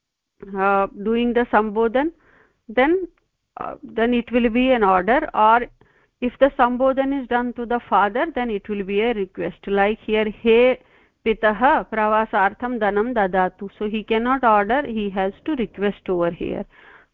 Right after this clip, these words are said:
So sometimes we understand depending upon whom we are saying. Otherwise, in the normal sentences, the form is same. For ordering or requesting, form is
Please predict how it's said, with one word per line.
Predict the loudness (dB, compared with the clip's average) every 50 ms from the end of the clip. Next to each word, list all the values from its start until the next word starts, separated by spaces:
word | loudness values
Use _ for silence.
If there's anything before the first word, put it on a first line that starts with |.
| _ -6
So | -4 0 2
sometimes | 2 2 4 2 2 0 0 0 -2
we | -4 -2 0 2 2
understand | 0 0 0 0 0 0 0 -2 -2 -2 -2 0 0 0 0 -2
depending | -4 -4 -4 -2 -2 -2 -2 -2 -2 -2
upon | -2 -2 0 0 -2 -2 -2 -4
whom | -4 -2 -2 -2 -2 -2
we | -2 0 0 2
are | 2 0 -2 -4 -6 -4
saying. | -2 -2 0 0 0 -2 -2 -4 _ _ _ _ _ _ _ _ _ 0
Otherwise, | 2 2 4 2 2 4 2 2 2 0
in | 0 -2 0 2
the | 2 2
normal | 4 6 4 4 4 0 -4 -4 -4 -4
sentences, | -6 -6 -6 -6 -6 -6 -6 -6 -6 -8 -6 -2
the | -2 -2
form | 0 2 4 4 4 4 2 0
is | -4 -6 _ -2
same. | 0 0 0 0 -2 -6 -8 -14 _ _ _ _
For | -4 -2 0 0 0
ordering | 0 0 0 0 0 0 -2 -2 -2 -2 0
or | 2 2 2
requesting, | 0 -2 -6 -4 -4 -4 -4 -4 _ -6 -6 -6 -6
form | -4 -2 0 2 2 0 0 -2
is | -6 -6